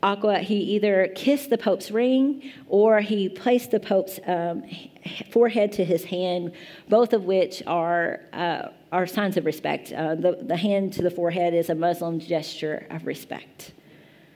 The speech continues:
The truth is, the Pope, he could have remained just as locked up as, as his attacker, just in a different way.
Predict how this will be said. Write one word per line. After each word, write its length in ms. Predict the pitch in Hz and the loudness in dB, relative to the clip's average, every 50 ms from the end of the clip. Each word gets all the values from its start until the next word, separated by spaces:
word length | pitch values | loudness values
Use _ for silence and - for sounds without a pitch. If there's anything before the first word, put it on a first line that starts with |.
| _ _ _ _ _ _ _ _ _ _ _ _ _ _ _ _ _ | _ _ _ _ _ _ _ _ _ _ _ _ _ _ _ _ _
The 100 | - 208 | 0 4
truth 200 | - 330 330 330 | 6 6 6 6
is, 160 | 302 277 - | 6 4 4
the 80 | - 247 | 4 2
Pope, 300 | - - - 311 - - | 2 4 2 2 2 2
he 100 | 269 339 | 0 0
could 200 | - - - 622 523 | 2 4 4 4 4
have 120 | 349 214 | 4 4
remained 540 | 214 220 208 202 202 208 220 220 202 185 - | 4 2 4 2 2 0 0 0 0 -2 2
just 300 | - 220 240 262 254 294 | 2 4 4 4 2 0
as 140 | 277 240 - | 0 0 0
locked 340 | 196 180 175 185 180 - - | 0 0 0 -2 -4 -4 -2
up 420 | 127 143 160 220 262 - - - - - | 0 0 0 0 -2 -4 -8 -18 -12 -4
as, 380 | 185 185 196 190 202 196 196 - - - - - - - | 0 0 2 2 2 0 -2 -6 -14 -20 -20 -16 -2 2
as 180 | 196 214 208 | 2 2 4
his 160 | - 220 202 | 4 2 2
attacker, 760 | - 170 - - - - 202 202 196 - - 151 - - - 170 - - - - - _ _ _ _ 180 - | 2 -2 -4 -4 -4 -2 -2 -2 -4 -4 -6 -6 -6 -6 -8 -12 -16 -20 -20 -20 -20 _ _ _ _ -18 -2
just 280 | - 240 254 240 254 | 2 2 2 4 2
in 80 | 240 226 | 2 0
a 80 | 214 185 | 2 0
different 340 | 175 185 185 170 156 - | 0 -2 -2 -4 -6 -6
way. 360 | - - - - - - 156 | -8 -8 -8 -8 -10 -12 -14